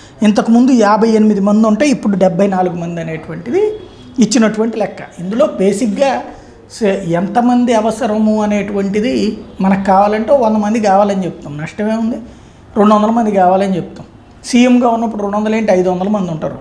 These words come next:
ఎందుకు చుట్టూతా వచ్చేటువంటి పబ్లిక్ని కంట్రోల్ చేయాలా, ఆ, నాయకుల్ని లైనప్ చేయాలా, వెహికల్స్ మూవ్‌మెంట్ చూడాలి, ఇవన్నీ కూడా.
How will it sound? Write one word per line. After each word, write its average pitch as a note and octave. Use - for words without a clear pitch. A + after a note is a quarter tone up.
ఎందుకు F3
చుట్టూతా F#3
వచ్చేటువంటి F3
పబ్లిక్ని F3
కంట్రోల్ E3+
చేయాలా, E3
ఆ, E3
నాయకుల్ని F3+
లైనప్ E3+
చేయాలా, D#3+
వెహికల్స్ F#3
మూవ్‌మెంట్ E3+
చూడాలి, D#3+
ఇవన్నీ D3+
కూడా. C3